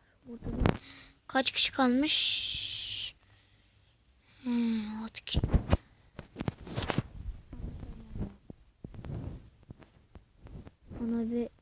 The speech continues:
demir zırh lazım ki adamları, zırhım olmalı ki arkadaşlar ben daha iyi kesebileyim adamları.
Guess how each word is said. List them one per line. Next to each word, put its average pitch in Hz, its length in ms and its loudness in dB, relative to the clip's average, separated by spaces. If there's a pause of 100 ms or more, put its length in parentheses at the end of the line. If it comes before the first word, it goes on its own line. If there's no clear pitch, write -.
(720)
demir 240 380 -8
zırh 262 220 -8
lazım 262 420 -6
ki - 260 -18 (260)
adamları, 240 580 -6 (1400)
zırhım 247 420 -4
olmalı 294 540 2
ki 339 140 -2
arkadaşlar 311 720 0
ben 262 260 4
daha 269 220 4
iyi 277 160 4
kesebileyim 277 680 0
adamları. 240 600 2